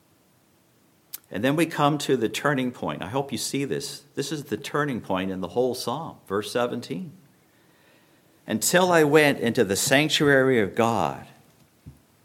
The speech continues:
then I discerned their end." So doubt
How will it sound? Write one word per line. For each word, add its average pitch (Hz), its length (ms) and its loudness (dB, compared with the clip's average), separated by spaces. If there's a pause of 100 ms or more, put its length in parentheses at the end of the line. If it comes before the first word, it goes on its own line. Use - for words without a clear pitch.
(140)
then 123 420 2
I 104 200 0
discerned 104 760 -4
their 92 520 -4
end." 120 240 -10 (2500)
So 123 240 0
doubt 147 520 2